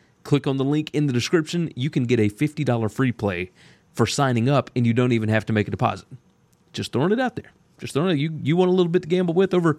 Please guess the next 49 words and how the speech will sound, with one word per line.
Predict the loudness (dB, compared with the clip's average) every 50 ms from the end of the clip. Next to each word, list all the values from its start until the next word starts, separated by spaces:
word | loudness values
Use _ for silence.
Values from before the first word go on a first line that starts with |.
| -4 -14 -20 _ _ _
the | -2 0
Thanksgiving | 2 2 0 0 0 -2 -2 0 0 2 2
week. | 2 0 -2 -4 -6 -12 _ _ _ _
Of | -6 0
course, | 0 0 2
there's | 0 -2 -4
plenty | -2 -2 0 2 4 4
of | 4 2
N | 2 2
F | 2 2
L, | 2 2 2
plenty | 2 0 0 0
of | 0 0
college | -2 -2 -2 -2 -4
football. | -6 -6 -4 0 2 2 2 0 -2 -6 -16 -20 _ _ _ _ _ _ _ _ _ 0
I | 2 2 4
would | 4 4 2
highly | 2 2 0 -2 -4 -8
recommend | -8 -8 -8 -8 -8 -6 -6 -4 -4 -6 -4 -2
going | 0 0 0 2 0
and | 0 2
doing | 2 0 0 0 -2
that. | -2 -4 -4 -4 -2
They | -2 0
are | 2 2 2
America's | 2 2 0 0 0 -2 -4 -6 -8 -12 -8
favorite | 0 2 2 4 4 2 0 -2 -4 -10 _ -2
online | 0 0 2 2 2 0 0 0 -2
sportsbook | -4 -2 -2 -2 -2 -2 -2 -4 -4 -4
since | -6 -10 -8 -6
nineteen | -6 -6 -6 -6 -6 -4 -4 -2
ninety-four. | -2 -2 -2 -2 -2 2 4 4 4 4 4 0 -2 -12 _ _ _ _ _ 2
Go | 4 4
ahead | 4 4 4 2 2
and | 0 0 -2 -2
check | 0 -2 -2 -2
them | -2 -6
out. | -6 -4 -2
Bet | -2 -2 0
U | 0 0 -2
S. | -2 0
I, | 0 0 2
of | 0 0 -2
course, | 0 2 2 2 2
host | 2 0 0 0 -2
the | -2 0
Bet | 0 0 0
U | 2 2 2
S | 0 0 -2 -6